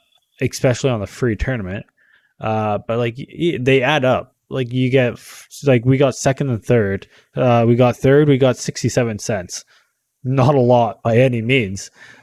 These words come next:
but, uh, sixty-seven cents.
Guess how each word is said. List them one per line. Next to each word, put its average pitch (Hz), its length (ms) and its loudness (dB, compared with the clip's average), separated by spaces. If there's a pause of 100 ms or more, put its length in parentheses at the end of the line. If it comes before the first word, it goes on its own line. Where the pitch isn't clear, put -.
(100)
but, 117 380 0
uh, 117 360 0 (320)
sixty-seven 143 640 -2
cents. 127 400 -4